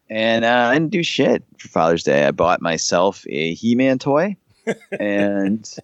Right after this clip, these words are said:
Speaker 1: my father-in-law didn't wanna have a Father's Day thing, so we surprised him by making him celebrate Father's Day.
Speaker 2: Oh.
Speaker 1: And we got, uh, two gigantic Gladiator-sized pizzas and, uh,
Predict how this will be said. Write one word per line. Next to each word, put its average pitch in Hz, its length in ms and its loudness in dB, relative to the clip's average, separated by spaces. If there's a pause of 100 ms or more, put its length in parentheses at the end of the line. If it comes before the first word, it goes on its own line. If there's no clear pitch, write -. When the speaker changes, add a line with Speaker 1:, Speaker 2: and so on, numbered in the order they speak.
(560)
Speaker 1:
my 98 500 2
father-in-law 110 600 2
didn't 104 300 -2
wanna 98 260 2
have 101 600 0 (120)
a 85 560 0
Father's 104 400 0
Day 127 160 2
thing, 135 300 -2
so 104 240 0
we 98 220 0
surprised 87 540 0
him 101 220 0
by 85 340 2
making 87 440 0
him 120 160 0
celebrate 123 440 0
Father's 139 380 -2
Day. 156 300 2
Speaker 2:
Oh. - 60 -4
Speaker 1:
And 90 200 0
we 87 80 -2
got, 80 240 0 (100)
uh, 76 240 0
two - 180 -2
gigantic 85 600 -2 (100)
Gladiator-sized 147 1700 -2
pizzas 98 800 -2 (420)
and, 87 420 -2
uh, 80 480 2